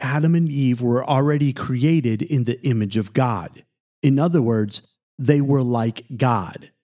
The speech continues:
Now, the problem with that is that Adam and Eve were not like God.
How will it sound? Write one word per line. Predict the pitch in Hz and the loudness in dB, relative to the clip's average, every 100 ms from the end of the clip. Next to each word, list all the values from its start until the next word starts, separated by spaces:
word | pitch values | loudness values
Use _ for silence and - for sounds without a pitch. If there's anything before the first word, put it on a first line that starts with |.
| _ _ - | _ _ 0
Now, | 123 120 - | 2 2 -2
the | 143 117 107 | -2 -2 -2
problem | - - 156 185 175 127 | -2 -2 0 2 2 2
with | 110 101 - | 0 -4 -4
that | 101 95 - _ - | -6 -6 -10 _ -4
is | 123 | -2
that | 139 120 - | 0 -2 -4
Adam | 131 139 165 | -2 2 2
and | 151 127 | 2 2
Eve | 117 110 120 - | 0 -2 -6 0
were | 131 135 | 2 2
not | 127 156 147 - | 2 -2 -6 -6
like | 120 143 156 - - | -2 0 -2 -6 -6
God. | 117 147 104 - | -2 -2 -4 -10